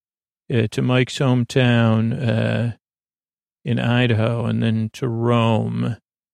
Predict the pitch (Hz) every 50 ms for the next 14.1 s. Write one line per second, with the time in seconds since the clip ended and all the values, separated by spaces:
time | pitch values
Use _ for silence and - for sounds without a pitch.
0 | _ _ _ _ _ _ _ _ _ _ _ _ _ _ _ _ _ _ _ _
1 | _ _ - 147 123 120 123 117 113 110 113 113 117 113 110 113 117 123 120 117
2 | 110 - - 131 120 110 110 110 107 107 110 113 107 - - _ _ _ _ _
3 | _ _ _ _ _ _ _ _ _ _ _ _ _ _ - 127 123 123 117 117
4 | 117 117 113 120 - 131 127 - 143 127 120 127 127 123 131 139 143 143 147 143
5 | - - - 147 135 123 127 131 123 123 117 - - - 123 117 113 113 110 110
6 | - - 113 113 107 110 110 107 123 135 131 131 127 123 120 120 120 120 131 131
7 | 131 123 123 120 120 117 123 117 113 117 117 117 113 110 113 110 - _ _ _
8 | _ _ _ _ _ _ _ _ _ _ _ _ _ _ _ _ _ _ _ -
9 | 156 120 110 117 113 - - _ _ - 147 143 147 160 165 165 156 - - -
10 | - 139 131 123 120 120 117 110 110 - - 147 135 127 123 - - 131 123 127
11 | 127 123 123 123 123 123 127 131 110 - _ _ _ _ _ _ _ _ - 123
12 | 117 - - 131 123 120 - - - 131 120 117 117 117 - 113 113 113 113 107
13 | 120 120 117 117 113 110 104 - - - 143 139 127 120 107 107 - - - -
14 | -